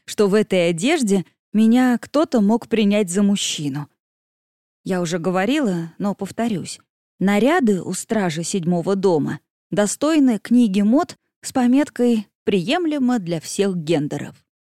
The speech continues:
«Давно пора», кивает Сатиш, продолжая идти со мной под ручку и не испытывая никакого дискомфорта из-за разницы в росте. Парень уже явно привык за столько лет. «Но это сфера влияния отца»,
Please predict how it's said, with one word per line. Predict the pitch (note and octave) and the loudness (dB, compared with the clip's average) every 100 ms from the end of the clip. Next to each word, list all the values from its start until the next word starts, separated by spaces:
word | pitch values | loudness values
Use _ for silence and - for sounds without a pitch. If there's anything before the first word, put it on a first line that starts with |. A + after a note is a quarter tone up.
| _ _ _ _ _ | _ _ _ _ _
«Давно | C4 B3+ F#3+ E3+ G3 | 0 2 0 -2 -4
пора», | G3+ E3+ E3 D#3 D#3 _ _ _ | -4 -4 -4 -4 -8 _ _ _
кивает | - E3+ C#3+ D3 - | -12 -10 -10 -12 -10
Сатиш, | B3+ D4 G#3 - | -8 -8 -10 -12
продолжая | - G#3+ F3 E3+ G3+ G3 | -8 -6 -6 -8 -6 -6
идти | - F3+ - F3 | -8 -10 -10 -12
со | - F#3 | -8 -6
мной | F#3 F3 | -4 -6
под | - F3 | -6 -6
ручку | A#3 D4+ - A3 - _ _ | -6 -8 -8 -10 -12 _ _
и | F#4+ F4+ | -6 0
не | C#4 B3+ | 2 2
испытывая | - C#4+ C#4 B3 B3+ | -2 -6 -4 -2 0
никакого | D#4+ G#4+ G3 - A3 | -2 -6 -12 -10 -10
дискомфорта | E3+ E3 - F#3 - F3+ - C4 | -10 -10 -6 -8 -6 -10 -8 -10
из-за | A3 F#3+ E3+ | -8 -8 -8
разницы | E3+ F#3 E3 D#3+ E3+ | -6 -6 -6 -8 -10
в | C#3+ | -8
росте. | C#3+ B2+ - - - _ _ _ _ _ | -10 -12 -16 -16 -18 _ _ _ _ _
Парень | - B3 A#3 G#3 | -4 -2 -2 -4
уже | G#3 G3 F#3 | -4 -2 -2
явно | F3+ G3 F#3+ F#3+ | -2 -2 0 -2
привык | - G3+ D#3 D3 C#3+ | 0 -2 -2 -4 -4
за | D3+ | -6
столько | D3 E3 C#3 - D#3+ | -6 -4 -6 -6 -8
лет. | C#3+ C#3 - _ _ _ _ _ _ _ _ _ | -8 -12 -20 _ _ _ _ _ _ _ _ _
«Но | E3 D#3 - | -4 -4 -4
это | D#3+ D3 F3+ | -10 -8 -10
сфера | - - D#3 D3 | -10 -8 -8 -8
влияния | D3 D#3+ D#3 D#3 D#3 E3 | -8 -8 -6 -6 -4 -6
отца», | - E3+ - - C#4+ G#3+ | -6 -12 -12 -6 -2 -2